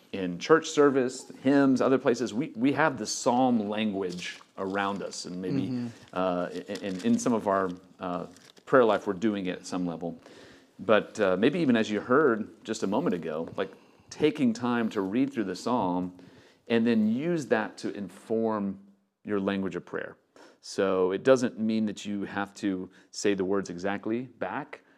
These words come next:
Speaker 1: uh, but it can sort of highlight some things that come to mind, right? So, uh,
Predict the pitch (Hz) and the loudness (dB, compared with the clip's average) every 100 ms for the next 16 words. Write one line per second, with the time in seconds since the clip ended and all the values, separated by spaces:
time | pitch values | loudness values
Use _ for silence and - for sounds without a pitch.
0 | _ 98 95 95 92 101 98 131 127 120 | _ -4 0 0 2 2 0 -2 0 0
1 | 107 - _ _ 117 101 - - 147 170 | -2 -8 _ _ 0 0 -2 0 2 4
2 | 101 92 - - 98 104 95 - 110 104 | 2 0 -2 -6 -4 -4 -6 -6 -6 -6
3 | 110 143 - - _ 90 95 123 - 110 | -6 -8 -10 -20 _ -12 -10 -10 -4 2
4 | 98 92 - - - _ - - _ 107 | 2 0 -14 -20 -20 _ -20 -20 _ 2
5 | 101 | 4